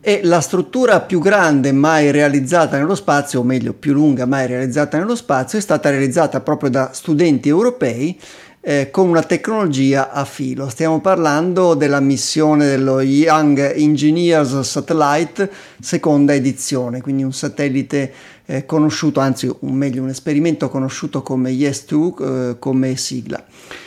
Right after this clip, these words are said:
Un esperimento che volò su una, eh, missione dell'Agenzia Spaziale Europea del duemilasette a bordo di un satellite Photon,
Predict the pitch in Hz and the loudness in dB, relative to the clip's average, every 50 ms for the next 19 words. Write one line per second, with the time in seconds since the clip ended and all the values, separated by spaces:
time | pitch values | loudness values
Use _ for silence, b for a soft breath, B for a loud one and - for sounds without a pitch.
0 | B B B B B 202 233 240 240 - 269 285 294 233 190 170 170 170 - 233 | B B B B B 2 2 2 2 2 2 2 4 4 4 2 2 2 0 -2
1 | - - 180 165 151 151 196 220 190 160 151 160 190 - - - 147 - - - | 0 0 2 0 2 2 2 2 4 4 6 4 4 2 0 -6 -10 -10 -8 -6
2 | 151 143 127 131 135 131 131 131 127 127 127 127 - - 135 131 127 135 143 135 | -4 -4 -2 0 0 0 0 0 0 -2 -4 -4 -6 -8 -8 -6 -4 -2 -2 -2
3 | - - 190 185 165 139 127 131 135 123 110 135 131 120 - - 160 147 139 - | -2 -2 0 0 0 0 2 0 0 0 0 -2 -4 -4 -2 -2 -2 -2 -2 -4
4 | - 139 135 - - - 151 147 139 135 135 156 196 247 247 247 - 139 127 123 | -4 -6 -6 -6 -6 -4 -2 0 0 0 0 0 0 -2 -2 -2 -2 -2 0 0
5 | 131 160 202 - - - _ _ _ _ _ - 147 131 143 135 123 135 151 147 | 0 -2 -2 -4 -8 -16 _ _ _ _ _ -10 -6 -4 -4 -2 -2 0 0 0
6 | 170 202 240 269 247 - - 123 120 - - - 190 202 202 - - _ _ _ | 0 0 0 -2 -2 -2 -2 -4 -4 -4 -2 -2 -2 -2 -4 -6 -18 _ _ _
7 | _ _ _ _ _ _ _ _ _ _ _ _ B B B B B B B B | _ _ _ _ _ _ _ _ _ _ _ _ B B B B B B B B
8 | B 202 175 170 180 175 180 175 165 190 170 151 156 156 151 147 147 147 147 143 | B 0 2 4 4 4 4 4 2 2 4 4 4 6 6 6 6 4 4 2
9 | 123 - - 165 - - 151 139 139 139 143 156 139 - - 147 139 135 131 135 | 0 0 -2 -2 0 0 0 0 0 0 0 -2 -4 -4 -2 -2 -2 -2 -2 -2
10 | - 147 143 143 143 143 | -2 -2 0 0 0 0